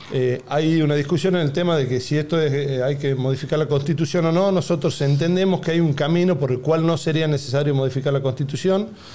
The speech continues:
A través de, de, de las leyes, eh, encontramos ahí un caminito que podemos explorar y trabajar, donde podría ser mucho más rápida la, la reforma, quizá tenerla para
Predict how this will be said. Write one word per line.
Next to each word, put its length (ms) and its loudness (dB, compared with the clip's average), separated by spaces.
A 100 -2
través 240 2
de, 380 2
de, 640 0
de 80 -2
las 160 0
leyes, 480 0
eh, 440 0
encontramos 600 0
ahí 220 2
un 160 2
caminito 560 0
que 140 -4
podemos 560 0
explorar 500 0
y 60 0
trabajar, 600 0
donde 240 0
podría 380 2
ser 160 0
mucho 240 0
más 140 -2
rápida 380 2
la, 220 0
la 160 -2
reforma, 520 0
quizá 320 -2
tenerla 420 -2
para 380 -6